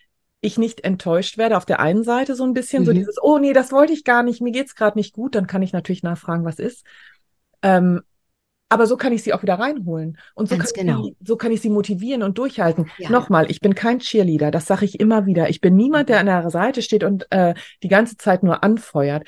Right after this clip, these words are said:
Speaker 2: Genau.
Speaker 1: sondern ich bin jemand, der sagt, „Du musst.“ Ne? So,
Speaker 2: Genau.
Speaker 1: du musst selber
Speaker 2: Mhm.
Speaker 1: in die Pushen kommen, du darfst
Speaker 2: Ja.
Speaker 1: es umsetzen, aber ich
Speaker 2: Mhm.
Speaker 1: bin nur dazu da, um zu sagen, „Komm,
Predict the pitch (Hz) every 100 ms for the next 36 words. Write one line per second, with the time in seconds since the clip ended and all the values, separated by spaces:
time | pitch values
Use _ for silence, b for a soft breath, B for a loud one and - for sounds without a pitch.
0 | B 180 185 190 - 202 - 208 196 202
1 | 190 190 175 180 175 175 _ _ _ _
2 | _ 175 160 170 143 - _ _ _ _
3 | 175 247 185 151 151 165 175 240 320 -
4 | 220 196 240 294 254 220 214 - 277 294
5 | 339 - 320 349 427 - b b 196 175
6 | 190 208 285 - - - 214 208 156 147
7 | - 151 165 160 151 - _ 190 175 202
8 | 277 220 214 196 190 202 180 170 170 180
9 | 175 165 165 180 156